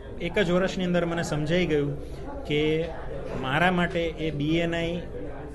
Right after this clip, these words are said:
લીડરશીપનું, લીડર્સ ડેવલપ કરવાનું, લીડર્સ ક્રિએટ કરવાનું એક ઓર્ગેનાઇઝેશન છે.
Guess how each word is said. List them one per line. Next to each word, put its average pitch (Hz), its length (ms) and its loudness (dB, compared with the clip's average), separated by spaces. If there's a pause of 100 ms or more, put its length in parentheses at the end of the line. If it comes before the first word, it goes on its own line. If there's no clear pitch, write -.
(380)
લીડરશીપનું, 175 1200 2
લીડર્સ 156 560 2
ડેવલપ 165 380 4
કરવાનું, 160 400 0
લીડર્સ 156 420 2
ક્રિએટ 165 340 0
કરવાનું 147 360 -2
એક 135 100 -4
ઓર્ગેનાઇઝેશન 123 720 -4
છે. 127 180 -2